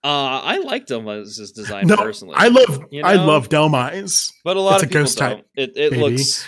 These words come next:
Speaker 2: <laughs> So
Speaker 1: Yeah, I know, I know.
Speaker 2: Oh no, is it, is it ghost type or is it a steel type?
Speaker 1: It's ghost grass, yeah.
Speaker 2: Okay, it's a ghost, and then it has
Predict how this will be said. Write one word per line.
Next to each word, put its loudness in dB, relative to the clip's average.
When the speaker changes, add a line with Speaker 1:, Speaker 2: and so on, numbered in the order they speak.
Speaker 2:
<laughs> -20
So 4
Speaker 1:
Yeah, 0
I -2
know, -8
I -8
know. -10
Speaker 2:
Oh 2
no, 8
is 6
it, 4
is 4
it 2
ghost 4
type 0
or 4
is 0
it 0
a -2
steel 0
type? -8
Speaker 1:
It's 0
ghost 0
grass, -8
yeah. -6
Speaker 2:
Okay, 4
it's 4
a 2
ghost, 4
and 4
then 4
it 0
has 0